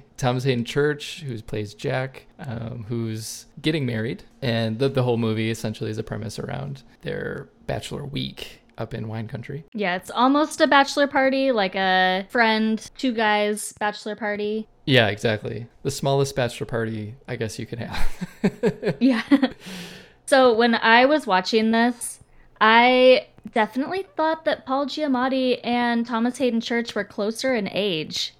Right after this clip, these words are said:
Speaker 1: Oh,
Speaker 2: Did
Speaker 1: really?
Speaker 2: you look up how old they are?
Speaker 1: No, how old were they?
Speaker 2: Well, how old do you think Paul Giamatti is in this?
Speaker 1: In, in the movie? Um,
Speaker 2: Yeah.
Speaker 1: Or, like, you know, when he filmed the movie?
Speaker 2: Or, yeah, I mean, I did this based on the release date, so they could have been a little bit younger than that,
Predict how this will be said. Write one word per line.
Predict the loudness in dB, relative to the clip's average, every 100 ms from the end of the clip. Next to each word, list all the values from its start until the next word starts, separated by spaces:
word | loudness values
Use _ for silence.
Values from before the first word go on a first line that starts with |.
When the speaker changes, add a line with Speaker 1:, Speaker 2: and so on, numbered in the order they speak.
| _ -4
Speaker 1:
Oh, | 0
Speaker 2:
Did | 4
Speaker 1:
really? | 4
Speaker 2:
you |
look | 4 2
up | 0
how | 0 0
old | 0 0
they | 4
are? | 4 4 0 _ -2
Speaker 1:
No, | 0 2 0
how | 0
old | 0 -2
were | -6
they? | -8 -10 -16 _
Speaker 2:
Well, | 0 2
how | 4 4
old | 6 4 4
do | 0
you |
think | 0 0 -2 -2
Paul | -2 -2
Giamatti | -4 -6 -6 -6 -8
is | -10 -10 -12
in | -10
this? | -10 -10 -10 -12 -14 _
Speaker 1:
In, | 0 0
in | 2 0
the | 2
movie? | 0 -2 -2 -4 -8 -14 -20 -12
Um, | -8 -4 -4 -2
Speaker 2:
Yeah. | 2 2
Speaker 1:
Or, |
like, | 2 0
you |
know, | 0
when | 0
he | -2
filmed | -4 -6 -6
the | -6
movie? | -6 -6 -6 -10 -8 4
Speaker 2:
Or, | 6 6 4
yeah, | 6 10 10 8
I | 6
mean, | 6
I | 4 4
did | 4 2 -2
this | -4
based | -2 -2 -2
on | -2 0
the | 0
release | -2 -2 -4 -4
date, | 0 2 0 0
so | 2 2 2
they | -2
could | 0 -2
have | 0
been | 0
a | 0
little | -2 -2
bit | -2 -2
younger | -2 -4 -4
than | -2 0
that, | 0 0